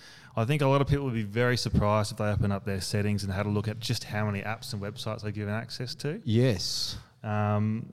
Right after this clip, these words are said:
Speaker 1: so, so you wanted some advice on what people should be doing?
Speaker 2: No, I, I just wondered, do you think that, like I said, w-, w-, with health things, like physical health things,
Speaker 1: Mm-hmm.
Speaker 2: we seem to get the idea that some things are dangerous and some aren't. Do we
Speaker 1: Yeah.
Speaker 2: get the same impression with these types of apps that we're all using?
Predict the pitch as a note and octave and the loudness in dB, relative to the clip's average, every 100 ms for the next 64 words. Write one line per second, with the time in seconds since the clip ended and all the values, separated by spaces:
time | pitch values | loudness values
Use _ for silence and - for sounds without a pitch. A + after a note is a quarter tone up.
0 | - - - G#2+ A2+ A#2 - - A#2+ A#2 | -16 -6 0 2 2 -2 -6 2 6 6
1 | A#2 A2+ A2+ G#2 - A2+ G#2+ F#2+ G#2 G2 | 8 6 6 2 -2 2 4 4 2 2
2 | - G#2 F#2+ F#2 F2 - - - A2+ - | 0 0 0 -2 -6 -12 -20 -6 0 2
3 | G#2+ G2 A#2 A#2+ B2 C#3+ G3+ B3 - _ | 2 -2 -2 0 0 0 -2 -6 -14 _
4 | _ - - B3 C4+ B3 A#3+ A#3 A#3 - | _ -20 -14 -6 0 2 2 2 0 -2
5 | F#3+ F3 C#3+ C3 B2 C3 C3 - B2 G#2+ | 0 0 2 4 6 6 4 2 0 0
6 | A#2 A2+ E3+ - C#3+ - A#2+ A#2 D#3 D3+ | -2 -2 -2 0 0 2 0 -2 -2 -2
7 | F3 F3 - F3 F#3 - - - D3 C#3+ | 0 -2 0 0 0 -2 -4 2 4 4
8 | - A2 F2+ F2 G2+ F2 - - B2+ A2+ | 0 -4 -4 -2 -2 -4 -8 0 0 0
9 | G#2+ F2+ F#2 F2 - G#2+ C3 C#3 - - | -4 -4 -4 -8 -12 -14 -12 -12 -12 -14
10 | - B2 G#2+ D#3+ - - - - C#3 - | -6 -2 0 -2 -6 -16 -20 -6 -4 2
11 | D#3 D3 A2+ A#2 A#2+ A#2 A2 G2+ G2 G#2 | 2 4 2 2 0 0 0 0 0 0
12 | G2+ F#2+ F#2+ - A2 G2 G#2+ G2 F#2+ F#2+ | -2 -2 -6 -2 -2 -2 -4 -4 -4 -4
13 | G2 F2+ - F#2 - G#2 F2+ F#2 G#2 G#2 | -4 -6 -8 -6 -4 -4 -6 -6 -4 -4
14 | F2 G#2 D#3 F#3 G#3+ - B2+ - - B2 | -6 -2 2 2 2 0 -2 -4 0 2
15 | B2+ A#2+ - G#2+ G#2 G#2+ G2 G2 - - | 2 2 2 0 0 -4 -4 -4 -6 -4
16 | G#2+ G#2+ G#2+ - G2+ F2 F#2+ F#2+ A2 - | 0 0 0 0 -2 -2 -2 -2 -2 -4
17 | A#2 G#2 G2+ F#2 F#2 A2 D#3 F#3 | -4 -2 -2 -2 -2 -2 -2 -4